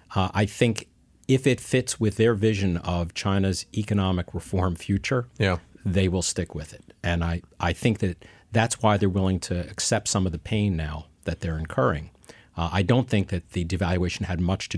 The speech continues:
Speaker 1: do with the export sector. Maybe a little bit of a benefit, but not significant. So I think this really reflects one area where they're making changes that they feel are absolutely essential to transition
Speaker 2: Yeah.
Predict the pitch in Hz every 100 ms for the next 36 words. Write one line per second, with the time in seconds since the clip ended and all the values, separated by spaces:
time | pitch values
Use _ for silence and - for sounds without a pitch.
0 | 80 87 82 82 78 - - 71 - -
1 | - 87 90 95 92 82 98 95 87 90
2 | 87 85 80 - 87 - 104 90 - 90
3 | 90 - 78 - - - - 117 110 147
4 | 127 107 - 113 120 104 - 101 - 101
5 | 104 107 110 110 95 92 90 98 101 104
6 | 110 - 117 113 98 95 - 110 107 -
7 | 104 95 87 98 104 - 104 98 87 -
8 | 101 - 92 82 - 98 85 101 98 82
9 | 78 - 120 95